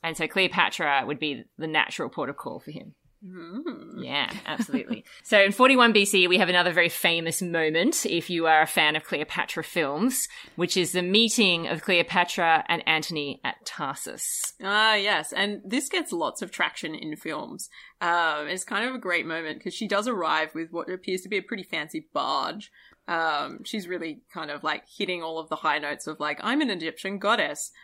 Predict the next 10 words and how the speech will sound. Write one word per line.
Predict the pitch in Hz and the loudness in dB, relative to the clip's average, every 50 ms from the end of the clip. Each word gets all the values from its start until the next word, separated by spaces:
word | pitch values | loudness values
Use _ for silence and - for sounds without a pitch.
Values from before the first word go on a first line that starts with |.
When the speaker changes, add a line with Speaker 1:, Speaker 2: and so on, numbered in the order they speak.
| _ _ | _ _
Speaker 2:
not | 196 185 196 196 | -4 -2 -2 0
just | - 247 247 - | 0 -2 -2 0
the | - 277 | -2 -4
pharaoh, | 269 - 269 254 247 240 240 233 233 233 233 233 - _ _ | 2 4 4 6 6 6 6 4 4 2 0 -2 -6 _ _
not | - 160 - | -8 -8 -6
just | - 202 214 - - | -4 -6 -6 -6 -10
the | 311 | -14
queen | - - - 311 269 254 247 240 240 | -14 -6 -4 -2 0 0 0 0 0
of | 233 220 220 | 0 0 0
Egypt. | 214 202 196 185 202 190 180 185 180 180 - - | -2 -2 -2 -2 0 0 2 2 0 -2 -6 -12